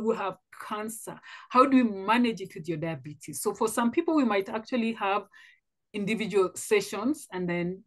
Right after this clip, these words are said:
or rather than group sessions. But most of this is going to be discussed in a group. And so we will all learn this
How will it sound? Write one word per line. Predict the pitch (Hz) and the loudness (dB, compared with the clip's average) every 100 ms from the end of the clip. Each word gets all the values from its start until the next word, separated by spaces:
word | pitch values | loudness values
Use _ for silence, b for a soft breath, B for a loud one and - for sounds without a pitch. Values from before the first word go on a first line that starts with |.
| _ | _
or | 185 175 | 4 4
rather | 170 202 202 | 6 4 4
than | 185 175 | -2 -2
group | 156 180 | -4 -6
sessions. | - 165 - 165 160 - - b b b b | -6 -10 -10 -10 -10 -12 -18 b b b b
But | - 185 190 | -2 -2 0
most | 208 285 311 | 6 6 6
of | 254 | 4
this | 180 202 - | 6 4 4
is | 202 156 | -6 -2
going | 196 214 | -4 -4
to | 180 | -6
be | 180 | -4
discussed | 170 - - 180 - _ | -4 -4 -6 -6 -6 _
in | 180 | -2
a | 170 | -2
group. | 156 160 160 - _ _ _ _ _ _ | -2 -4 -4 -6 _ _ _ _ _ _
And | 180 175 | -2 -2
so | - 185 175 170 | 0 2 4 2
we | 170 185 | 0 -2
will | 185 180 - | 0 -2 4
all | 208 | 4
learn | 202 170 170 | 6 2 2
this | 170 381 - | 2 0 0